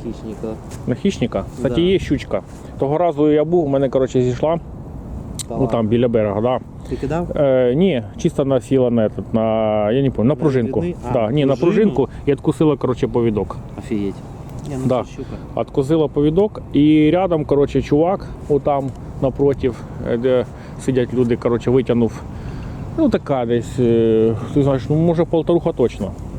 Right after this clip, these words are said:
Speaker 1: Та ладно.
Speaker 2: Да. І тут були от сусіди, коротше, отам.
Speaker 1: Мгм.
Speaker 2: Ромчик, отам, де ми з тобою були, поняв?
Speaker 1: Ну.
Speaker 2: Е, там, вроді би, дві штучки в них було.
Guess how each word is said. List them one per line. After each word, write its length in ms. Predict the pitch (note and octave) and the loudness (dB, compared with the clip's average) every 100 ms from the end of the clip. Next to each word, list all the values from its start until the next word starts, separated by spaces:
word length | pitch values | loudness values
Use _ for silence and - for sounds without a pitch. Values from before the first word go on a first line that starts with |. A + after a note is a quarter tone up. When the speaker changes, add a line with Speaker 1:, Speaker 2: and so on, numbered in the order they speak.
| - - | -10 -6
Speaker 1:
Та 80 | A#2 | -4
ладно. 320 | G#2+ G#2 G#2 G#2+ - - | -4 -6 -8 -8 -6 0
Speaker 2:
Да. 280 | A#2+ A2+ A2 - - - - - | 2 2 0 -8 -14 -14 -12 -4
І 100 | D3 | -2
тут 180 | C3+ A3 | 2 2
були 240 | E3 D3+ | 4 4
от 140 | C#3 B2 - - - - - - - - - | 4 2 -4 -14 -12 -6 -8 -8 -16 -14 -8
сусіди, 420 | - C3 F#3 D3+ | -4 -2 -2 -2
коротше, 360 | A2 A#2+ A#2+ C3 | -2 -4 -4 -4
отам. 180 | - G#2 | -4 -6
Speaker 1:
Мгм. 1040 | - - - C3+ C3+ C3 - - - - B2 | -8 -16 -16 -14 -12 -14 -14 -16 -14 -8 -6
Speaker 2:
Ромчик, 280 | A2+ - | -6 -8
отам, 160 | - D3+ | -6 -4
де 100 | D#3+ | -4
ми 80 | D#3+ | -4
з 60 | |
тобою 240 | - D#3+ B2+ | -2 0 0
були, 240 | G#2+ G#2 | 0 -4
поняв? 300 | F#2+ B2 G#2 - | -2 -4 -4 -6
Speaker 1:
Ну. 120 | D3 C3+ C#3 - - - | -6 -4 -6 -8 -10 -4
Speaker 2:
Е, 200 | B2 B2 | -2 0
там, 240 | A#2 E3+ D3+ | -2 -4 -2
вроді 260 | D#3 D3 | -2 0
би, 100 | C#3 | -2
дві 180 | C3+ C3+ | -2 -2
штучки 360 | - A#2+ - G#2 | -4 -6 -6 -4
в 20 | |
них 180 | F#2+ F#2 | -4 -4
було. 180 | F#2 | -6